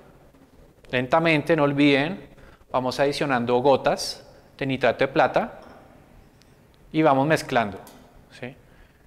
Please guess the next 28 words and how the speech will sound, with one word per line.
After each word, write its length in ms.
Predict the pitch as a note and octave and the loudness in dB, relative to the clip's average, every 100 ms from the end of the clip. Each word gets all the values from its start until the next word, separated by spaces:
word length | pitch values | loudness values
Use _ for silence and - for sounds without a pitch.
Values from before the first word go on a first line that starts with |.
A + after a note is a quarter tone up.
| _ _ _ _ _ | _ _ _ _ _
Vamos 220 | C3 B2+ | 0 0
haciendo 260 | D3+ C#3+ C3 | 0 0 2
muy 240 | D#3+ F3+ | 4 4
lentamente 640 | E3+ E3 E3 E3 D#3+ D3+ E3 | 4 2 2 2 0 0 2
para 180 | D#3 D3 | 2 2
no 160 | A2+ | 4
pasarnos. 540 | C#3+ C#3+ F3+ E3+ B2 B2+ | 2 2 2 2 -2 -4
Eh, 180 | A#2 A2+ | -4 -2
generalmente 520 | B2 B2 C3+ C#3 D#3+ | -2 0 -2 -2 -4
lo 100 | E3 | -2
que 120 | E3 | -2
ocurre 280 | D3 C3 C3 | -2 -2 -2
en 60 | |
esas 160 | C#3 C#3+ | -4 -6
titulaciones 800 | D#3 D#3+ D#3 D#3 D3+ C#3 F3+ - - - - | -6 -2 -2 -2 -4 -4 -8 -16 -20 -20 -14
es 120 | - | -10
que 100 | C3+ | -8
nos 160 | C#3 C#3 | -8 -4
pasamos 400 | B2 A2+ A#2 C3 | -2 -2 -4 -4
del 140 | A2 | -6
punto. 400 | B2+ B2+ A#2 - - - _ _ _ _ _ _ _ _ _ _ _ _ _ _ | -6 -6 -8 -16 -20 -20 _ _ _ _ _ _ _ _ _ _ _ _ _ _
Entonces 240 | C3 B2+ B2+ | -10 -4 0
lo 60 | |
hacemos 300 | D3 C#3 A#2 | 0 0 -2
muy 160 | C3+ D3 | -2 -2
lento, 340 | C#3 C#3 D3 | 0 -2 -4
muy 180 | C#3+ C3+ | -6 -4
lento, 420 | B2+ C3 B2 D#3+ | -4 -4 -4 -8